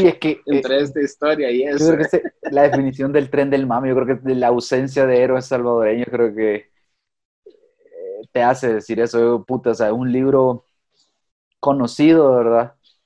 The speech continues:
Speaker 1: Internacionalmente, entonces, puta, y tiene un vínculo con El Salvador.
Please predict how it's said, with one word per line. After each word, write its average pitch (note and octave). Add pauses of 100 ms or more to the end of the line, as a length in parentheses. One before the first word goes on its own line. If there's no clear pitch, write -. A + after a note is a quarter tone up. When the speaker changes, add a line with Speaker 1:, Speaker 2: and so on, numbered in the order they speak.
(480)
Speaker 1:
Internacionalmente, B2+
entonces, A#2+ (1080)
puta, E3+
y -
tiene D#3
un C#3+
vínculo D#3
con A2
El G#2
Salvador. G#2+